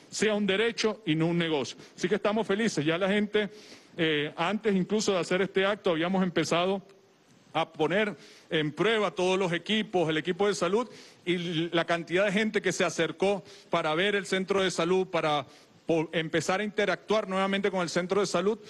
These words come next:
fue inmensa y además con un amor, con un cariño por los médicos. Se reactivó inmediatamente el Comité de Salud, es decir, hay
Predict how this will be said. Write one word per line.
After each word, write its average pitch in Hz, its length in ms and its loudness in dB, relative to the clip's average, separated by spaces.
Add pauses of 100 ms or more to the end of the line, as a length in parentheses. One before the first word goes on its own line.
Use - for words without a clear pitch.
(200)
fue 185 400 0
inmensa 202 560 2
y 151 80 2
además 156 280 0
con 202 180 0
un 208 100 2
amor, 196 440 0
con 170 160 0
un 190 120 0
cariño 190 600 2 (240)
por 156 200 0
los 143 160 2
médicos. 175 640 0 (240)
Se 160 360 0
reactivó 160 580 0
inmediatamente 190 760 0
el 180 60 -6
Comité 160 300 0
de 190 140 2
Salud, 196 300 2
es 175 80 2
decir, 185 240 0
hay 190 160 0